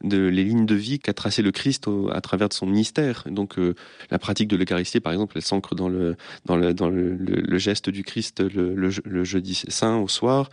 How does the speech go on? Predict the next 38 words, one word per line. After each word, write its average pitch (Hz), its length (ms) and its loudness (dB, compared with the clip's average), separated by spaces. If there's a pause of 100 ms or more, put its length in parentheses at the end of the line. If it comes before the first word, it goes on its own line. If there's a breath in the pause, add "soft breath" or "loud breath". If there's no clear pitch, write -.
(220 loud breath)
qui - 100 -8
dit : « 104 120 -6
Faites - 200 -2
cela 95 200 0
en 92 40 -2
mémoire 90 320 -2
de 92 80 2
moi. » 135 260 0 (340 loud breath)
Et - 120 0
puis, 135 280 0
le, 127 160 2
la, 92 180 2 (120)
la 90 140 -2
pratique 110 320 -2
de 107 80 0
l'Église, 104 340 0
donc 104 220 0
de 101 80 2
la, 87 320 -4
du 95 260 -4
pardon 101 300 0
des 95 100 4
péchés, 95 240 0
elle 113 80 0
s'ancre - 380 -2
dans 90 180 0
le, 80 140 0
la 87 160 -2
pratique, - 500 -2
euh, - 100 0
presque - 360 -6
quotidienne, 117 500 -2
si - 160 -8
on 92 60 -6
en 92 60 -6
croit - 180 -6
les 95 120 0
évangiles, 92 460 0